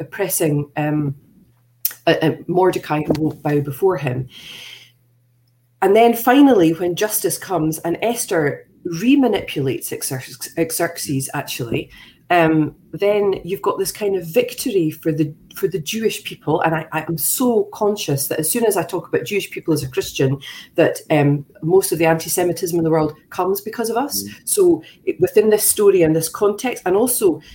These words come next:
Speaker 1: you know, as the point of this book was being written, at the point of this book probably was being written, you've already got, um, some Jews who were returning with Nehemiah and Ezra to rebuild the temple. So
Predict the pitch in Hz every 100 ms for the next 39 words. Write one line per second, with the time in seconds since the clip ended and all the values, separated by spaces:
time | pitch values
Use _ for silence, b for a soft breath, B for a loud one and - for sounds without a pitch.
0 | B 214 220 185 339 - 190 - 196 -
1 | 294 311 190 208 - 240 - 170 - 180
2 | 160 214 - 165 135 131 b b b _
3 | _ _ _ _ _ 185 - - 277 311
4 | 302 247 247 - _ 277 269 - 123 123
5 | 180 147 165 147 147 - - 123 127 B
6 | B B 196 240 269 285 277 - 175 147
7 | - - _ _ _ _ _ _ _ 160
8 | 151 143 - 220 240 208 190 165 - 165
9 | 160 160 - 175 165 151 147 160 160 151
10 | 151 143 147 143 143 - 151 151 139 -
11 | - 240 233 - - - B B - -
12 | 196 -